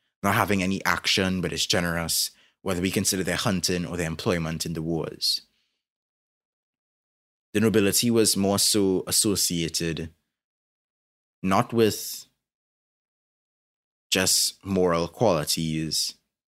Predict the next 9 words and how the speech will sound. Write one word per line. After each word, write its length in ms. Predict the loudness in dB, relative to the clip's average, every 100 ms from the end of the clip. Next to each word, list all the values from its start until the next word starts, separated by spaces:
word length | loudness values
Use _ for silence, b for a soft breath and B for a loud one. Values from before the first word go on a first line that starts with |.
| _ _ _ _ _ _ _ _ _ _
like 260 | -6 -6 -4
generosity 1000 | -2 0 2 0 0 -2 -2 -4 -4 -4
and, 340 | -4 -6 -12 -20 _ _ _ _
you 60 | -10
know, 120 | -8
good 160 | -4 -4
behavior, 640 | -2 2 2 2 -2 -6 -12 _ _ _ _ _ _ _
but 100 | 0
also 720 | 2 2 2 2 2 0 -2